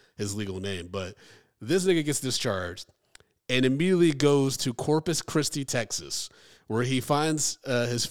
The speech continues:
f-, birth father, Pastor David Sando, who's played by William Hurt.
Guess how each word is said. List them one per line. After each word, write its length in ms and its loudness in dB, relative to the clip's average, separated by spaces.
f-, 120 -2
birth 280 2
father, 580 -4
Pastor 340 0
David 340 2
Sando, 540 0
who's 120 -4
played 220 -2
by 100 -4
William 340 -2
Hurt. 340 -10